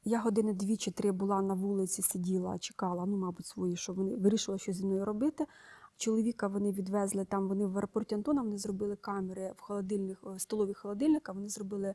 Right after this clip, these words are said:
камери для полонених, цивільних, щоб ви розуміли. Там було майже сорок наших люд-, е, громадян Гостомеля,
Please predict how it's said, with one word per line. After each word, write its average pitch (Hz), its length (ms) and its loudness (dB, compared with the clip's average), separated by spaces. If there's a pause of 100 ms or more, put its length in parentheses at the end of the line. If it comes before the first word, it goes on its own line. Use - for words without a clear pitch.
(360)
камери 233 360 2
для 190 180 -2
полонених, 185 560 -2 (120)
цивільних, 185 600 2 (760)
щоб 180 180 -4
ви 190 60 2
розуміли. 185 480 0 (380)
Там 214 220 2
було 208 400 2
майже 208 280 2
сорок 202 380 -2
наших 196 420 -2
люд-, 208 180 -4
е, 190 520 -2
громадян 190 540 -2
Гостомеля, 240 560 -2